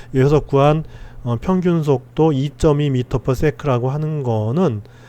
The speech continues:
뭐냐 하면은 A점과 B점 사이에 직선을 그었을 때 이 직선의 기울기죠. 그래서 이 직선의 기울기는 바로 뭐냐 하면은 여기 오십이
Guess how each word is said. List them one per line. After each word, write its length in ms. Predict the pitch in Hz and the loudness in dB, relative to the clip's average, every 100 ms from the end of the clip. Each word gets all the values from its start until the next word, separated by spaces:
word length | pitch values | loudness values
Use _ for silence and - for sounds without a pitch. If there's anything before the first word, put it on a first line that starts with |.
| - - | -18 -6
뭐냐 260 | 123 131 | -2 0
하면은 600 | 127 127 123 123 160 165 - | 0 0 0 0 0 -2 0
A점과 960 | 135 147 - - 156 151 160 139 147 | 0 0 -4 -4 -2 0 0 0 0
B점 680 | 139 131 123 - - 147 139 | 0 -8 -12 -6 -2 0 0
사이에 800 | 127 135 131 127 127 139 175 202 - - - - | -2 -2 0 0 0 2 2 2 -6 -20 -20 -20
직선을 600 | - 123 - 160 147 147 | -14 -14 -2 2 4 2
그었을 680 | - 123 120 117 - 123 110 | 0 0 0 -2 -10 -8 -6
때 380 | - 185 170 107 - - - 131 | -4 0 2 0 -8 -20 -10 -6
이 80 | 135 | -6
직선의 640 | 151 135 - 160 156 - | -6 -4 0 2 2 0
기울기죠. 760 | - 131 135 113 101 107 95 - - - - - - - - - - | -2 0 0 -2 -6 -6 -10 -12 -20 -20 -20 -20 -20 -20 -20 -20 -10
그래서 160 | - | -2
이 100 | 147 | -2
직선의 500 | - 139 - 160 156 | -4 -6 0 0 0
기울기는 560 | - 147 151 143 151 156 | 0 -2 0 0 -2 -2
바로 220 | 127 147 | -2 -2
뭐냐 320 | 131 120 127 123 | -2 -2 -2 -2
하면은 520 | 123 123 139 196 226 - - - - - | -2 -2 0 0 -2 -8 -20 -20 -10 -4
여기 380 | 117 113 123 | -2 0 0
오십이 840 | 143 135 151 - 151 131 147 185 | 2 2 2 0 -4 -2 -2 0